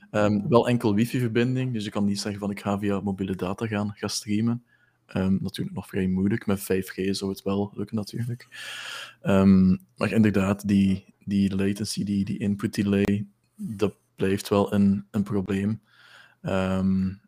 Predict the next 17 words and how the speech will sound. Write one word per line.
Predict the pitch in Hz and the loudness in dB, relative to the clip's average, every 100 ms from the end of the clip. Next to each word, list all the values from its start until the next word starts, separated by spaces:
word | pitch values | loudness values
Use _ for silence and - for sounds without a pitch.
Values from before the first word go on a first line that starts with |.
| _ _ _ _ _ _ _ _ _ _ _ | _ _ _ _ _ _ _ _ _ _ _
ja, | - 104 98 | -2 0 0
ik | 98 | 0
heb | - 98 | 0 0
het | 101 | 0
zelf | - 110 104 - - | 4 6 4 0 -8
ook | 101 117 | 0 0
al | |
een | 104 - _ | 0 -4 _
paar | 101 101 - | -4 -2 0
keer | 110 | 0
geprobeerd | 107 104 104 95 101 104 117 | 0 -2 -4 -4 -4 -4 -2
om | 104 | -2
games | 104 104 | 0 -2
te | - | -2
gaan | 104 | -4
spelen | - - 101 101 | -4 -2 -2 0
via, | 107 104 101 98 | 2 2 2 0